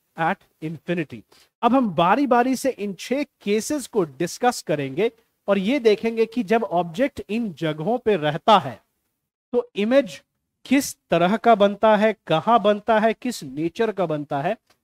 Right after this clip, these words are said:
ये सारी चीजें हम डिस्कस करेंगे यहां पर। तो वीडियो के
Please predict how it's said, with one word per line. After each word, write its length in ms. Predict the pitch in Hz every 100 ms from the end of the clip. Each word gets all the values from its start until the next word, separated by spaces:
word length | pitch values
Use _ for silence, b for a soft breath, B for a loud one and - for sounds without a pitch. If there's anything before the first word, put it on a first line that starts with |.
| _ 196
ये 80 |
सारी 300 | 214 190 208 190
चीजें 280 | 180 165 156
हम 140 | 147
डिस्कस 340 | 135 - 127
करेंगे 280 | - 123 127
यहां 180 | 117 113
पर। 160 | 175 196 _ _ _ _ _ _ _ -
तो 140 | 160 - 170
वीडियो 480 | 139 175 208 247 247
के 160 | 233